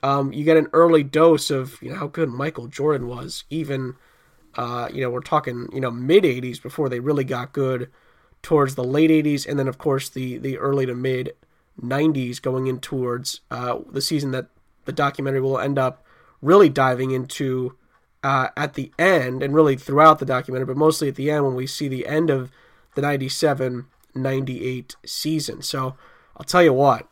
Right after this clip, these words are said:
it's off to a great start. You know, I, when I think of thirty for thirties, and I mentioned this earlier, a buddy of mine were talking about this, you know, I think of The U, I think of Catching Hell,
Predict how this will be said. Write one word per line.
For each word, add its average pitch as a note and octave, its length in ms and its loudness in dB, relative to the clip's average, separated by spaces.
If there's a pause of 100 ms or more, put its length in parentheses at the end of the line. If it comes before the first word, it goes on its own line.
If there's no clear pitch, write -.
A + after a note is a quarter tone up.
it's D#3 160 -4
off F#3 180 6
to D#3 140 0
a C3 40 -2
great D#3 280 2
start. E3 220 4
You D#3+ 60 0
know, E3 120 6
I, D#3 180 0 (300)
when D#3 120 4
I G3+ 60 4
think G#3 160 0
of D#3+ 100 4
thirty F#3 300 4
for D3 160 -4
thirties, D#3 480 4
and C#3 60 -2
I C#3 40 0
mentioned D3 280 0
this C3 180 -8
earlier, D3+ 400 8
a B2 60 -4
buddy D3 180 0
of D#3 80 2
mine C3+ 140 2
were A#2+ 80 -6
talking C3 360 -6
about B2 360 -8
this, B2+ 340 -6 (500)
you D3 120 -2
know, D#3 100 4
I E3+ 120 8
think G3 260 2
of D#3 140 4
The C3 100 0
U, D#3 560 2 (520)
I C#3+ 60 -8
think D#3 240 -4
of C3 140 -10
Catching F3+ 420 -4
Hell, D3 640 0